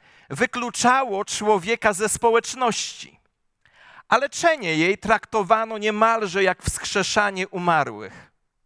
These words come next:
To była odrażająca choroba. Wywołuje ją bakteria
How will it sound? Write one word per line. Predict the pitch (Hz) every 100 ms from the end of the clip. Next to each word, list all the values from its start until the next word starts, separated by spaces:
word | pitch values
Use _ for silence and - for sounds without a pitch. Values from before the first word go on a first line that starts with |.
| _ _ _ _ _
To | - 175
była | 202 196 -
odrażająca | 185 190 175 170 160 180 202 190 - 175 170 _ _
choroba. | - - 160 143 113 87 78 98 _ _ _ _ _ _ _ _ _ _ _ _ _ _ _ _ _ _
Wywołuje | 196 269 294 339 302
ją | 285 269
bakteria | 254 - 269 240 151 107 80